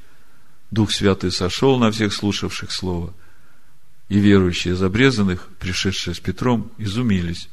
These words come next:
что дар Святого Духа излился на язычников,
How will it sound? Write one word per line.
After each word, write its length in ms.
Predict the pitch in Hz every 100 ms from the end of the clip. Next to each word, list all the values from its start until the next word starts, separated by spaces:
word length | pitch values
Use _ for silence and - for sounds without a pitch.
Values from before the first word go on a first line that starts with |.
| - - - - - -
что 240 | - 95
дар 340 | 95 107 87 82
Святого 460 | 90 87 92 92
Духа 360 | 98 143 - 87
излился 540 | 90 101 123 120 95 - -
на 120 | 95
язычников, 600 | 98 87 82 - - -